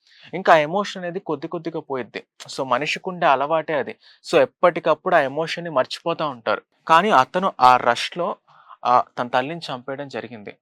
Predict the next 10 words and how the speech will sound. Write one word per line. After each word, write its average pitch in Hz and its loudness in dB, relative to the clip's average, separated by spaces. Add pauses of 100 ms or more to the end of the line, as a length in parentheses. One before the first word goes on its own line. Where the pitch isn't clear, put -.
(120)
ఇంత 175 -4
టెక్నాలజీ 180 -2
తెలిసిన 170 -6
అతనే 151 0
ఇలా 143 0
చేశాడంటే 131 -8
ఇంకా 131 -10
సాధారణ 127 2
జనాలు 127 -4
గనక 113 -6